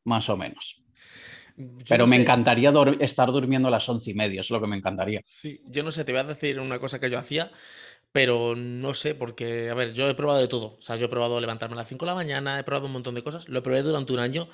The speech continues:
Speaker 2: y a mí no me sirvió. O sea, a mí eso de las
Speaker 1: Ujú.
Speaker 2: cinco de la mañana, porque sí, hacía un montón de cosas.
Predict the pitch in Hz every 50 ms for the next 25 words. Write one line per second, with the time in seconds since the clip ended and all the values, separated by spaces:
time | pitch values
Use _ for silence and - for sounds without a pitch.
0 | - - - - - - - - - - - _ _ _ _ _ _ 123 123 117
1 | 120 147 160 147 131 117 - 113 104 113 117 113 113 - _ _ _ _ - -
2 | - 113 110 110 110 110 110 120 131 139 - - 143 135 120 123 - 139 131 139
3 | 127 120 120 127 143 147 143 - - - 143 139 - 143 - - 175 135 113 -
4 | 127 - - 170 165 160 156 151 131 - 147 143 127 117 - 117 - - - -
5 | - -